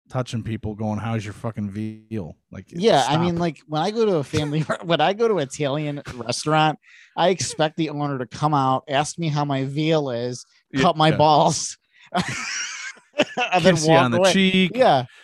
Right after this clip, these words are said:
Speaker 2: and tongue
Speaker 1: Yeah.
Speaker 2: kiss me, and then tongue kiss me really quick.
Speaker 1: Right.
Speaker 2: Like, I, I expect that. It's an Italian
Speaker 1: Of course.
Speaker 2: restaurant. If you're not getting that, it's not authentic.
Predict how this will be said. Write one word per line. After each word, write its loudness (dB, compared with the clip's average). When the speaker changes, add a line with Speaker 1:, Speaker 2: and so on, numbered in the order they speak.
Speaker 2:
and -6
tongue 4
Speaker 1:
Yeah. 6
Speaker 2:
kiss -2
me, -8
and -4
then -4
tongue 0
kiss -2
me -6
really -4
quick. -2
Speaker 1:
Right. 2
Speaker 2:
Like, -4
I, 0
I 0
expect -8
that. -2
It's -8
an -2
Italian -2
Speaker 1:
Of 2
course. 4
Speaker 2:
restaurant. -2
If -2
you're 2
not 0
getting 0
that, -2
it's -6
not 0
authentic. -4